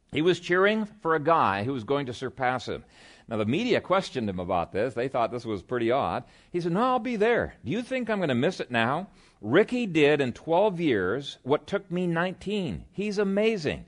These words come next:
And he continued to sing Rickey's praises, despite Rickey eventually besting him one thousand four hundred and six stolen bases to his nine hundred and thirty-eight. To me, that is a sign of success. When you can rejoice in the successes of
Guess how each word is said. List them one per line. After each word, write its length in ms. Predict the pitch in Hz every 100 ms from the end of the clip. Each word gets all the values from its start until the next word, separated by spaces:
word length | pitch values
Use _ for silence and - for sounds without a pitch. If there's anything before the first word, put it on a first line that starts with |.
| _ - - 143
And 100 | 147
he 60 |
continued 640 | - 147 - 226 254 233 165
to 160 | 160
sing 420 | 139 185 196 139
Rickey's 360 | 139 180 180 156
praises, 680 | - 196 196 147 113 131 127
despite 520 | 127 - 185 208 196
Rickey 440 | 151 175 156 147
eventually 460 | 127 156 170 151 139
besting 480 | 113 156 - 131 107
him 180 | 104
one 160 | 113 151
thousand 500 | 156 147 147 139 123
four 240 | 123 160
hundred 220 | 156 147 131
and 100 | 117
six 460 | 160 120 - - _ _ -
stolen 460 | - 160 156 143
bases 480 | 127 143 139 120 110
to 100 | 120
his 260 | 110 135 107
nine 300 | 120 131 131
hundred 260 | 123 117
and 100 | 107
thirty-eight. 760 | 107 117 117 107 113 110 - _ _ _ _ _ _
To 80 | 143
me, 460 | 127 165 220 226 233
that 260 | - 160 175
is 100 | 139
a 80 | 135
sign 380 | - 165 180
of 100 | 180
success. 500 | - 151 - 160 123
When 140 | 117 107
you 260 | 113 226
can 200 | 262 247
rejoice 680 | 208 160 110 160 185 208 202
in 120 | 127 131
the 80 |
successes 840 | 113 123 - - 202 196 202 196 175
of 200 | 127